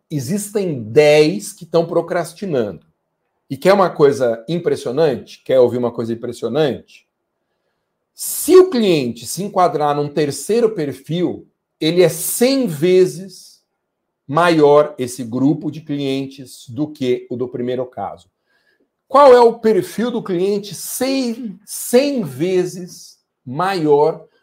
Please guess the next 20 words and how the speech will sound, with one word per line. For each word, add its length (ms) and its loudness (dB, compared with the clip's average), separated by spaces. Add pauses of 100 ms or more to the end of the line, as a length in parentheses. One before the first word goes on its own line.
do 140 -8
que 140 -16
quem 280 -4
está 440 -4
procurando 580 0
uma 200 0
solução? 760 -4 (480)
É 80 0
alguém 340 2
que 120 -12
tem 260 -4
um 100 -4
problema, 800 2 (260)
mas 300 0
não 480 -4
sabe 960 -8
que 100 -16
tem 340 -4
esse 200 -10
problema. 460 -10